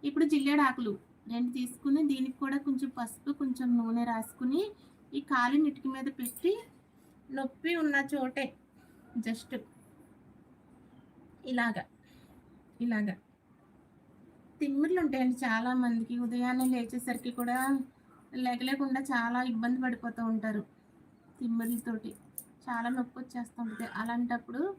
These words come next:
ఇలాగా డైలీ ఒక్కొక్కసారి ఇలాగా, అప్పుడప్పుడు డైలీ చేసుకోకపోయినా అప్పుడప్పుడు ఒక్కొక్కసారి ఇలాగా చేసుకుంటూ ఉండండి. క్రమం క్రమంగా కొంచెం కొంచెం రిలీఫ్గా ఉంటుంది, తగ్గిపోద్ది కూడా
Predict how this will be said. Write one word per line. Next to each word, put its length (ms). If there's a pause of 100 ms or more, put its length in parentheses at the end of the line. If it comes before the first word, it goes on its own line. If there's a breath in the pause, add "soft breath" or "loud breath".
(560 loud breath)
ఇలాగా 460 (280)
డైలీ 400
ఒక్కొక్కసారి 720
ఇలాగా, 360 (960)
అప్పుడప్పుడు 480 (160)
డైలీ 300
చేసుకోకపోయినా 880
అప్పుడప్పుడు 460
ఒక్కొక్కసారి 840 (760)
ఇలాగా 440 (880)
చేసుకుంటూ 560
ఉండండి. 380
క్రమం 340
క్రమంగా 480 (540 loud breath)
కొంచెం 360
కొంచెం 360
రిలీఫ్గా 500
ఉంటుంది, 300
తగ్గిపోద్ది 600
కూడా 240